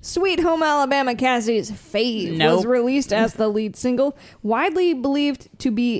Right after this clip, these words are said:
Speaker 1: in response to Neil Young's song Southern Man. Neil Young said in his book, Waging Heavy Peace, A Hippie Dream,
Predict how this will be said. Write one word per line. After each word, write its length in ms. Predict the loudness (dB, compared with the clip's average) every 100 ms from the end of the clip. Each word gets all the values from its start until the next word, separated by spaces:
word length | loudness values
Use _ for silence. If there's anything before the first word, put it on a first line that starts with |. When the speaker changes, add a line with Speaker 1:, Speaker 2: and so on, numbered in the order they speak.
| -2
Speaker 1:
in 140 | -2
response 760 | -2 -4 -4 -2 0 0 -4 -8
to 120 | -6 -2
Neil 320 | 0 0 0
Young's 600 | 0 -2 -2 -4 -8 -12
song 400 | -6 -4 -4 -10
Southern 480 | -8 -4 -2 -4 -2
Man. 420 | -2 -2 -6 -12 -16 -16 -4
Neil 340 | 0 2 2
Young 340 | 2 0 -2
said 240 | -2 -2 0
in 140 | 0
his 200 | 0 -4
book, 280 | -2 -4 -4
Waging 460 | -4 -2 -2 -2 -2
Heavy 280 | -2 -4 -6
Peace, 480 | -4 -2 -2 -6 -10 -6
A 100 | -4
Hippie 440 | -4 -4 -6 -6
Dream, 440 | -4 -2 -2 -4